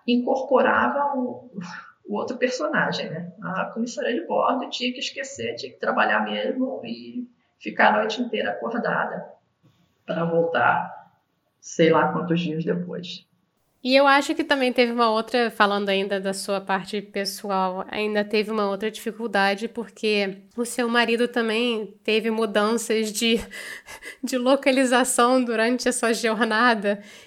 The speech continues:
Speaker 2: Então, assim, você continuava viajando e voando, você falou aí do apoio da família e da babá, mas você também teve que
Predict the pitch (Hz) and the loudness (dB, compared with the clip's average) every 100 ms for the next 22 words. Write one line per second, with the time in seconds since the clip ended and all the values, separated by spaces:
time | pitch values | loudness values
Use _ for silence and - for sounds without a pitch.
0 | _ 247 240 254 262 262 233 226 247 254 | _ -2 4 6 8 6 4 6 4 8
1 | 285 311 311 320 277 247 262 277 294 254 | 6 6 2 2 0 4 4 4 0 2
2 | 269 269 262 233 233 240 233 247 220 233 | 2 4 2 2 -4 -4 0 0 0 0
3 | 202 196 208 208 208 214 220 214 214 220 | 0 0 -2 -2 -2 0 0 0 -2 0
4 | 214 214 208 208 208 202 196 196 208 202 | 0 -2 -2 -2 0 -2 -2 -2 -4 -2
5 | 214 208 202 202 196 196 190 202 196 190 | -2 0 -2 -2 -2 -2 -2 -4 2 2
6 | 196 202 - - _ 240 247 254 311 302 | 2 -2 -20 -20 _ -4 -2 0 0 0
7 | 302 294 294 302 294 294 302 302 294 269 | 2 2 2 2 2 0 -2 -2 -2 -4